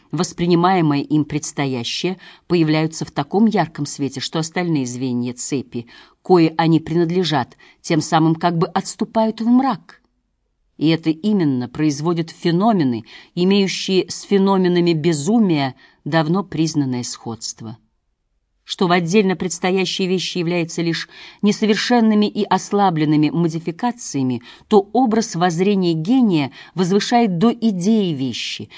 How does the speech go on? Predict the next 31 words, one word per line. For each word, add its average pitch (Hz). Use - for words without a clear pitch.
до 165
совершенства, 175
поэтому 156
он 160
всюду 156
видит 151
крайности, 156
и 196
потому 196
самому 185
его 175
действия 147
доходят 143
до 120
крайностей. 113
Он 208
не 208
умеет 208
попасть 165
в 147
настоящую 151
меру, 123
у 220
него 208
не 208
хватает 185
трезвости, 123
и 151
результатом 147
выходит 120
вышесказанное. 110